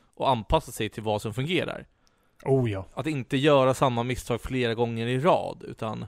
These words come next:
Speaker 1: anpassa sig på vad som funkar, hi-, hitta vad, vad gick fel och inte bli sur och arg. Ehm.
Speaker 2: Det är väl
Speaker 1: Ja, kör.
Speaker 2: det är väl det som skiljer lite,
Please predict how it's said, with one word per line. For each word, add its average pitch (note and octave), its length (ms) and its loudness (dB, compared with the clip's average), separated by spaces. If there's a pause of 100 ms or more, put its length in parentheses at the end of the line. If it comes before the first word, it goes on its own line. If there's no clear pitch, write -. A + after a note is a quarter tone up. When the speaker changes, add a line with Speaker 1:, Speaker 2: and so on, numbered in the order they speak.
(640)
Speaker 1:
anpassa C3+ 440 0
sig C3 160 0
på B2 100 -6
vad B2 200 2
som A#2 100 -10
funkar, A#2+ 640 0
hi-, A#2 400 -4
hitta C#3 320 -2
vad, B2 480 4
vad C3 300 4
gick A#2 160 -4
fel G#2+ 440 -4 (560)
och - 140 -10
inte A#2+ 400 -4
bli A#2 120 -4
sur B2 480 -2
och D3 140 0
arg. G2 340 -4 (800)
Ehm. A2+ 540 0 (160)
Speaker 2:
Det D3+ 60 -2
är C#3 40 -2
väl - 100 -4 (1300)
Speaker 1:
Ja, B2 120 -4
kör. - 200 -6
Speaker 2:
det C3 80 -4
är B2+ 40 -2
väl B2+ 120 -2
det B2 120 0
som A#2+ 140 -6
skiljer A#2 360 0
lite, A#2+ 540 0